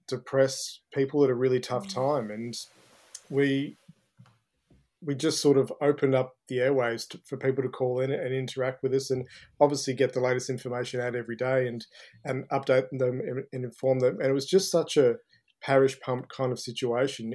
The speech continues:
Speaker 1: Everyone was locked in the same place, and we were all learning how to deal with this new situation. And I think radio offered a, a level of comfort and calm in that regard. And,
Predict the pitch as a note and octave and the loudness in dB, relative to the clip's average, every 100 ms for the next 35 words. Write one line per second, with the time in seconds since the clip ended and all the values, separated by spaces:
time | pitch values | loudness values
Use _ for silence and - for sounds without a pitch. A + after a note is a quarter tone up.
0 | - D3 C#3 C#3 C3 A#2 - _ _ - | -2 -2 4 2 2 -4 -8 _ _ 2
1 | C3 C3 C3+ B2+ B2 C3+ B2 A#2 B2+ D3+ | 2 2 -4 -4 -4 -4 -4 0 2 2
2 | A2+ - - A#2+ B2 A#2 - - - - | 0 -8 -8 -8 -8 -10 -16 -20 -20 -20
3 | _ C3 C3+ D3 C#3+ C3+ - _ _ - | _ 4 8 10 10 4 -6 _ _ -20
4 | _ _ _ C3 C3+ B2+ C3 - C#3 C3 | _ _ _ 2 4 2 -2 -4 -2 -2
5 | A2+ C#3 C3+ B2+ B2+ C3+ C3 C3 B2+ B2+ | 0 2 2 0 -2 -4 -2 -6 2 4
6 | C3 C3+ C3 C#3+ C#3 D3 C#3 C3 B2+ B2 | 4 0 -2 0 0 -2 2 4 4 2
7 | A2+ B2+ B2 B2 C3 B2+ A#2+ A#2+ - _ | 0 -2 0 -2 0 -2 0 -6 -6 _
8 | - _ - C#3 C3+ - C3 - B2+ C3+ | -20 _ -2 0 0 -4 -10 -8 -2 0
9 | C#3 A#2+ - A#2+ B2+ A#2+ A#2+ A#2+ A#2+ | 0 -2 -6 -4 -2 0 0 -2 -8